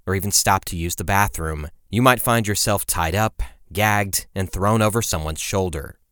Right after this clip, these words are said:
Like hyenas stalking a herd of gazelles, predatory men gorged themselves in the Punjabi countryside. Once they were taken, the women were assaulted,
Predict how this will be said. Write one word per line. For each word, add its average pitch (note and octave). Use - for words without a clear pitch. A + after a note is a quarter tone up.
Like G2+
hyenas A#2
stalking A#2+
a F#2
herd G#2+
of G2
gazelles, F#2+
predatory B2
men E2+
gorged F#2+
themselves D#2+
in F2+
the E2+
Punjabi E2
countryside. D#2+
Once A#2
they D3+
were A#2
taken, F2+
the G2
women F#2+
were D#2+
assaulted, A2